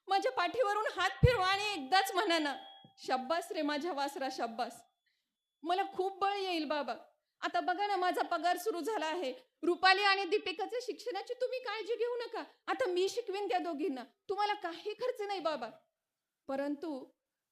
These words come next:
क्रांतीच्या वडिलांच्या डोक्यात काही प्रकाश पडत नव्हता. ते म्हणाले की, "आता तुला नोकरी लागली, तुला पगार मिळतो, पण तुझं लग्न झाल्यावर या पगारावर हक्क कोणाचा?"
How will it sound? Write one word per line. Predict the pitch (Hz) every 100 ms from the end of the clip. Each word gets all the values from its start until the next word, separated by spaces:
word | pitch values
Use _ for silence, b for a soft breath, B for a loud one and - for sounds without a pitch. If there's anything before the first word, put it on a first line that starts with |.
| _
क्रांतीच्या | - 302 285 339 320
वडिलांच्या | 359 330 311 320 320
डोक्यात | 294 294 339 320
काही | 294 311
प्रकाश | 339 254 254 254
पडत | 262 226 214
नव्हता. | 220 175 _ _ _ _ _ -
ते | 277
म्हणाले | 277 277 269 240 233 311 - _ _ _ _ -
की, | 370
"आता | 320 - 349
तुला | 349 349 330
नोकरी | 359 359 392 311
लागली, | 214 - - _ _ _ _ -
तुला | 311
पगार | 359 359 349 370 339
मिळतो, | 294 214 - 170 _ _ _ _ _ -
पण | 339 320
तुझं | 311 277 202 302 392
लग्न | 381 381 392
झाल्यावर | 403 381 349 302 277 262 311
या | 349
पगारावर | 349 339 311 339 359
हक्क | 381 320 320 403
कोणाचा?" | 349 392 392 392 370 269 262 254